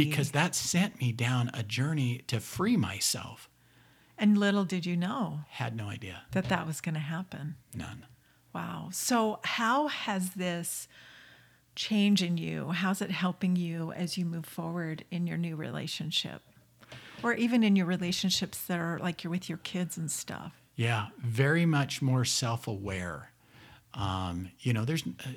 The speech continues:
Speaker 1: times when, uh, you know, in my current relationship where, uh, I'll have those feelings, but man, I know what to do with them now. And I,
Speaker 2: Mm-hmm.
Speaker 1: and I know how to not react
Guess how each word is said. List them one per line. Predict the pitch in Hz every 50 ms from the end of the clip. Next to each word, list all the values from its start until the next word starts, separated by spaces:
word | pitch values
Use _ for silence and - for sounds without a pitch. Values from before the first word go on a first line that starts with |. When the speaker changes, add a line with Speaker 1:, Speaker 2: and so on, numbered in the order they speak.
| - -
Speaker 1:
times | - - 139 139 139 131 127 -
when, | 123 117 113 107 107 107
uh, | 107 123 110 104 101 98 98 95 98 - _ _ _ _ - - - - - - _ _ _ _ _ _ _ _ _ -
you | - 127 110
know, | 104 101 101 101 101 - - _ _ -
in | - 135 120
my | 113 104 104
current | 104 - - 151 147 135 123 -
relationship | 113 107 101 101 104 - - - 110 95 - - 110 107 - -
where, | 117 107 98 98 98 98 98 98 95 92 - _ _ - - - - - - - - _ _ _ - - -
uh, | 120 113 - - - _ _ _ _ -
I'll | - 120 120 110
have | - - 135 165 175
those | 151 85 90 - -
feelings, | - - 98 95 87 82 87 - - - - _ _ _ _ _ _ _ _ _ _
but | - - - -
man, | - - - - -
I | -
know | 120 110
what | 104
to | - 110
do | - 123
with | 127 123
them | - - -
now. | 90 113 127 - - - - _ _ _ _ _ _ - - - - -
And | - 220 214 -
I, | 196
Speaker 2:
Mm-hmm. | 143 202 208 220
Speaker 1:
and | 226 110
I | 104 101
know | 104 104 110 110
how | 107 - 120 113
to | 110 95
not | 95 107 104 101 107 110 -
react | 131 101 95 98 95 104 101 - - - -